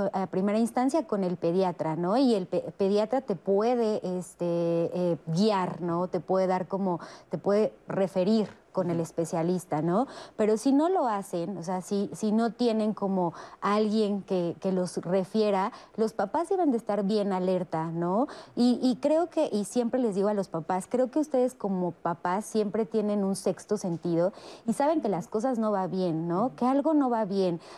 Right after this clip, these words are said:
A lo mejor a veces pueden pecar de exagerados o no,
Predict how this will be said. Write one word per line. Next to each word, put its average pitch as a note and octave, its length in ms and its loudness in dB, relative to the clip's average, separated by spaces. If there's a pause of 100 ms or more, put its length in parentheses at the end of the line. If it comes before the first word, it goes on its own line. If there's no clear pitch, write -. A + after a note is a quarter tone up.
A A3+ 80 0
lo C4 100 2
mejor D4 320 0
a D4+ 100 0
veces A#3+ 360 0
pueden A3 260 -2
pecar G3+ 340 -4
de G#3+ 60 0
exagerados F#3+ 840 -2
o F3 100 0
no, B3 300 2